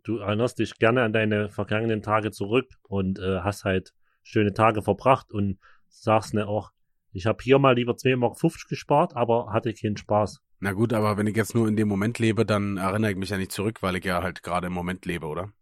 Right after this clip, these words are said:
Speaker 1: Ja. <laughs> Alles klar, das war wohl ein Versuch von mir. <laughs> Den, den lassen wir einfach wieder. Wir springen, ich würd sagen, wir springen einfach zur nächsten Frage. Direkt.
Speaker 2: <laughs> Alles klar, weiter geht's.
Speaker 1: <laughs>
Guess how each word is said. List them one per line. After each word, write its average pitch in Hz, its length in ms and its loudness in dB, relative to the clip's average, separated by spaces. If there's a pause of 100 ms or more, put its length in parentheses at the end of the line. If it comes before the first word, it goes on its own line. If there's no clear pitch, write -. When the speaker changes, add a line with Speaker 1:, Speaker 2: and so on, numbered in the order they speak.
(400)
Speaker 1:
Ja. 113 360 -2 (380)
<laughs> - 340 -14 (1200)
Alles 120 280 2
klar, 101 180 2
das 101 140 0
war 151 140 8
wohl 123 100 4
ein 113 80 4
Versuch 110 380 0
von 117 220 4
mir. 113 140 2 (140)
<laughs> - 120 -18
Den, 143 760 2
den - 180 4
lassen 127 280 6
wir 120 40 6
einfach 117 260 6
wieder. 107 160 2 (840)
Wir 143 80 8
springen, 175 300 4
ich 139 100 2
würd 175 140 4
sagen, 147 160 6
wir 147 60 6
springen 175 240 0
einfach 180 260 2
zur 156 100 2
nächsten 143 300 0
Frage. 120 360 4 (220)
Direkt. 131 400 2 (180)
Speaker 2:
<laughs> - 140 -20
Alles 131 340 -2
klar, 117 300 0
weiter 123 300 4
geht's. - 420 -4 (640)
Speaker 1:
<laughs> - 180 0